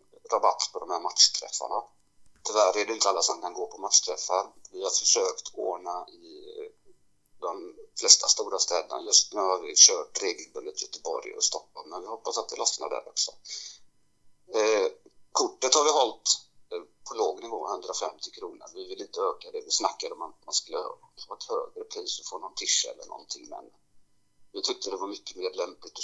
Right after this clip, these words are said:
köra det på hundrafemtio kronor och sen, eh, köra pry-, prylar helt vid sidan av. Så det nya för i år, det är att vi har öppnat en webbshop där man beställer korten.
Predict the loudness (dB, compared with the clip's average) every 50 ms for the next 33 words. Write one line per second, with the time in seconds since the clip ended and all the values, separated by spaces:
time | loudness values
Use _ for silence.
0 | -2 -2 -2 -4 -8 -10 -12 -14 -14 -14 -14 _ -14 -14 -10 -4 -4 -4 -2 -2
1 | -4 -4 -6 -12 -14 -12 -12 -12 -10 -10 -10 -12 -12 -6 0 2 2 2 2 -2
2 | -4 -8 -18 _ _ _ _ _ _ _ -20 -16 -14 -12 -12 -12 -14 -16 -18 -18
3 | -8 -6 -6 -4 -2 -4 -4 -2 -2 -2 -2 -2 -6 -10 -8 -2 0 0 0 2
4 | 0 -2 -2 -2 -6 -6 -6 -4 -2 -2 -2 -2 -4 -6 -4 -2 -2 -2 -4 -8
5 | _ _ _ _ _ _ -20 -20 _ -20 -20 _ _ _ _ -20 -20 _ _ -4
6 | 0 2 2 2 4 4 2 2 2 0 0 0 0 -2 0 0 2 4 4 4
7 | 4 4 2 2 2 2 0 -4 -4 -4 -4 -4 -6 -10 _ -8 -8 -4 -2 -2
8 | -4 -2 -2 -4 -4 -4 -4 -8 -8 -6 -6 -8 -14 -14 -14 -12 -14 -14 -8 -6
9 | -6 -6 -6 -10 -12 -12 -14 -14 -14 -18 -20 _ _ _ _ _ _ _ -20 -20
10 | _ _ _ _ -6 -6 -6 -6 -6 -2 0 0 0